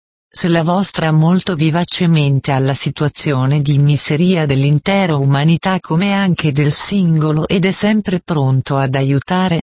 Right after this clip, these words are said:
perché questa è la volontà di Dio,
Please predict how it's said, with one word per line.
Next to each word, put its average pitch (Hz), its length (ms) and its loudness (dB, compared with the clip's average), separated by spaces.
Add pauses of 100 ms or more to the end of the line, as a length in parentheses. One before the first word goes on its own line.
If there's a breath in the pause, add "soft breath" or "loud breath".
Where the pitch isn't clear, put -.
(400)
perché 185 400 -2
questa 160 640 -4
è 175 160 -2
la 165 100 2
volontà 147 520 0
di 156 160 0
Dio, 139 400 0